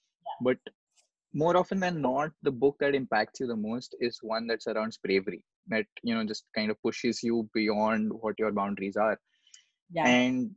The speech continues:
Speaker 2: it's, it's just a very interesting thing that I've noticed, that somehow all of us as human beings just need that push to be braver in life and just to push, follow our, our dreams and get where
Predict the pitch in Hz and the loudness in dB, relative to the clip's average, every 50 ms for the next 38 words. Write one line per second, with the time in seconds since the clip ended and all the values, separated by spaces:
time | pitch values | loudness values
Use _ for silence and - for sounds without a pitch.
0 | _ _ _ _ _ _ _ _ _ _ _ _ _ - 170 170 - 208 202 190 | _ _ _ _ _ _ _ _ _ _ _ _ _ 0 0 2 4 2 4 4
1 | 240 226 - 226 220 180 185 190 208 185 160 139 - 151 156 - - 180 175 165 | 2 2 4 4 4 6 4 4 2 0 -2 0 0 0 0 0 -4 -6 -6 -6
2 | - - 160 151 151 147 147 139 131 113 110 113 113 - 135 117 - - 120 - | -10 -12 -12 -4 -2 0 0 0 0 -2 -4 -6 -4 -4 -6 -4 -2 -4 -4 -4
3 | - - 131 120 123 123 123 135 135 139 135 123 - 120 117 123 127 123 - _ | -4 -4 -4 -4 -4 -2 -2 0 0 0 0 0 0 0 0 0 -2 -6 -8 _
4 | _ _ - 127 120 120 - - 120 - - 117 117 117 113 120 123 123 117 - | _ _ -4 -4 -4 -4 -4 -8 -8 -6 -6 -8 -8 -4 -4 -2 -2 -2 -4 -6
5 | - - 117 113 113 113 113 113 - 117 110 107 - _ _ _ 135 131 - - | -6 -2 0 2 4 2 2 2 4 4 4 4 0 _ _ _ 0 2 2 -2
6 | - - - - - 127 117 120 117 117 110 101 101 101 _ _ _ 110 120 110 | -8 -10 -10 -6 -6 -2 0 2 2 2 2 0 -2 -8 _ _ _ 4 6 6
7 | 110 113 113 120 117 113 117 110 107 107 104 107 - 117 107 117 113 - - - | 6 8 8 8 8 8 6 2 4 2 2 0 0 0 -2 0 -2 0 2 2
8 | 127 113 - _ _ _ _ _ _ 139 131 127 - 143 143 - - - 123 120 | 2 2 0 _ _ _ _ _ _ 0 0 0 0 -8 -12 -8 0 2 4 4
9 | 123 131 127 127 120 117 113 - 123 120 113 104 117 117 123 123 123 117 123 113 | 6 6 4 4 4 2 0 0 0 0 0 0 -2 -4 -4 -4 -4 -4 -6 -6
10 | 107 104 - - _ _ 127 120 120 117 117 113 107 | -6 -6 -8 -12 _ _ 2 2 4 4 4 2 0